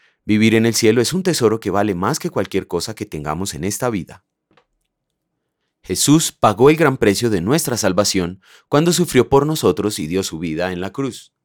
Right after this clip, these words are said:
No podemos comprar nuestra entrada al cielo, por más que lo intentáramos. Jesús es el único quien pudo pagar el precio de nuestro ingreso al cielo.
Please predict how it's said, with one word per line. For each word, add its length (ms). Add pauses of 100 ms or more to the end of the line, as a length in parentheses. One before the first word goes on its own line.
(680)
No 160
podemos 420
comprar 380
nuestra 260
entrada 320
al 100
cielo, 400 (120)
por 160
más 200
que 80
lo 80
intentáramos. 760 (540)
Jesús 340
es 140
el 140
único 340
quien 160
pudo 260
pagar 260
el 120
precio 320
de 80
nuestro 320
ingreso 300
al 80
cielo. 380